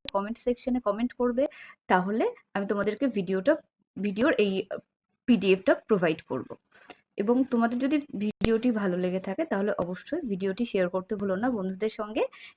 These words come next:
এবং, আহ, এইভাবে শেয়ার করলে কি হয় বলো তো, অনেকটা ইন্সপিরেশন পাওয়া যায়, ভালো লাগে। ভিডিও বানাতে তো অনেকটাই পরিশ্রম করতে হয়, তো তোমরা যদি সঙ্গে থাকো তাহলে ভিডিও বানাতে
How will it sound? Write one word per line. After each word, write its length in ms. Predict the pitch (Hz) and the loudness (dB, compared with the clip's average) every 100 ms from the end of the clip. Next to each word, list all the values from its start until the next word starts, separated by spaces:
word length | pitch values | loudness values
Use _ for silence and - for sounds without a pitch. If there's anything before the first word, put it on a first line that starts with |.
| - | -4
এবং, 220 | 185 247 453 - _ - | 2 2 0 -8 _ -4
আহ, 200 | 180 - _ _ _ _ - - | -2 -2 _ _ _ _ -2 6
এইভাবে 680 | 240 247 240 220 202 240 320 | 6 8 6 4 4 4 4
শেয়ার 260 | - 220 233 | 4 4 6
করলে 300 | 277 277 294 | 4 4 4
কি 160 | 269 | 2
হয় 120 | 277 | 4
বলো 200 | 262 262 | 6 4
তো, 160 | 269 349 | 4 2
অনেকটা 320 | 302 240 247 | 2 2 2
ইন্সপিরেশন 640 | 233 - 240 240 - 254 233 | 0 0 0 0 0 -2 4
পাওয়া 220 | 190 190 | 4 6
যায়, 160 | 240 269 | 4 4
ভালো 240 | 226 196 | 4 2
লাগে। 240 | 160 160 185 | 0 -2 -2
ভিডিও 280 | 214 240 | 0 2
বানাতে 320 | 233 208 214 240 | 4 4 2 0
তো 100 | 233 | 0
অনেকটাই 380 | 220 - 262 269 - - _ | 0 -2 -2 -2 -4 -18 _
পরিশ্রম 400 | 233 226 - 262 | 0 0 0 -2
করতে 300 | 262 247 247 | 0 -2 0
হয়, 300 | 285 392 233 175 - _ - | -2 2 0 0 -14 _ -14
তো 80 | 233 | -4
তোমরা 240 | 233 233 | 0 0
যদি 260 | 233 240 285 | 0 2 2
সঙ্গে 380 | - 196 208 | 2 -2 0
থাকো 340 | 247 - - 349 | 0 0 -2 -4
তাহলে 340 | 220 196 220 | -2 0 2
ভিডিও 300 | 220 190 208 | 0 -4 -2
বানাতে 420 | 220 190 190 - | 0 0 -2 -6